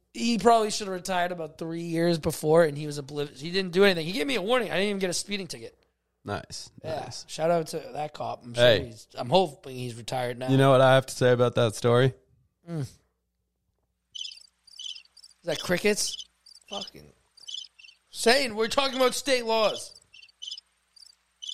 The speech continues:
Speaker 1: Why don't you tell us?
Speaker 2: You know what that reminds me way
Speaker 1: Mark
Speaker 2: too much
Speaker 1: Brown?
Speaker 2: of? That, uh, sound your smoke detector makes when the battery's low.
Speaker 1: Yeah.
Speaker 2: I've been getting that here.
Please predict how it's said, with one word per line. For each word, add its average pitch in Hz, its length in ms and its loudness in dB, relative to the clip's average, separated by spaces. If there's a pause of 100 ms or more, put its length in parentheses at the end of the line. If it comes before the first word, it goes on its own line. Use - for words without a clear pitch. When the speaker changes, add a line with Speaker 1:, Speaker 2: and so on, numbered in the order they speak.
(220)
Speaker 1:
Why 202 100 -4
don't 240 100 -6
you 247 80 -8
tell 202 260 2
us? 156 120 -4
Speaker 2:
You 151 60 4
know 185 100 8
what 214 100 6
that 208 120 8
reminds 180 400 8
me 175 80 10
way 143 220 8
Speaker 1:
Mark 165 120 6
Speaker 2:
too 160 120 8
much 143 260 8
Speaker 1:
Brown? 160 120 6
Speaker 2:
of? 143 180 2
That, 127 280 6
uh, 113 380 4
sound 131 420 2
your 117 100 -4
smoke 123 360 -2
detector 98 460 -4
makes 92 400 -8
when 92 340 -8 (760)
the 95 80 -14
battery's 110 520 6
low. 127 280 2 (1400)
Speaker 1:
Yeah. 107 280 -12 (180)
Speaker 2:
I've 113 140 6
been 131 140 8
getting 135 260 8
that 117 180 6
here. 107 400 4